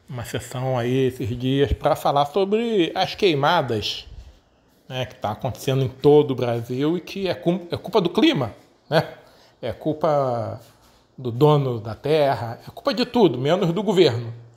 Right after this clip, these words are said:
né? Agora a culpa não é do governo. Mas ela esteve lá pra falar sobre as queimadas e foi confrontada pelo deputado Nicolas Ferreira, que falou umas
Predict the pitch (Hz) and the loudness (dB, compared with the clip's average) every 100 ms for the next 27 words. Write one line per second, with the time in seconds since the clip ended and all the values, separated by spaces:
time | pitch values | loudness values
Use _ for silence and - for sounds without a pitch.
0 | _ 127 202 - - _ - 113 104 120 | _ -2 -2 -2 -14 _ -12 -8 -2 4
1 | 156 185 - 147 147 214 165 127 139 240 | 4 4 0 -4 -2 -2 0 -2 -2 0
2 | 226 110 113 - _ - - - _ - | 0 -2 -8 -18 _ -20 -20 -20 _ -2
3 | 208 254 - - - _ _ _ - 147 | 0 0 -4 -10 -16 _ _ _ -4 -2
4 | 151 - 196 202 190 202 - - 127 143 | -2 0 0 4 4 2 0 -2 -2 -4
5 | - - 160 131 120 143 143 - 190 185 | -12 -4 0 0 -2 -4 -6 -4 -2 2
6 | 196 233 208 - - _ - 233 240 - | 2 0 -6 -8 -16 _ 2 4 4 2
7 | - - _ - 214 196 226 240 - 254 | -8 -20 _ 0 0 2 2 2 2 -2
8 | 208 - 151 156 160 196 220 - _ _ | -2 0 0 0 -2 -6 -10 -18 _ _
9 | _ _ - 147 143 143 135 - 139 131 | _ _ 0 0 0 -2 -4 -4 0 2
10 | 139 156 - 131 151 214 - 165 - 156 | 2 -2 -10 -8 -4 -4 -2 -2 0 -2
11 | 120 143 170 240 - - - 220 226 - | -2 0 -2 -6 -12 -20 -4 -4 0 2
12 | - 180 165 233 - - _ _ _ _ | 2 4 2 0 -4 -16 _ _ _ _
13 | _ 220 208 214 220 - | _ -8 -2 -2 -2 -6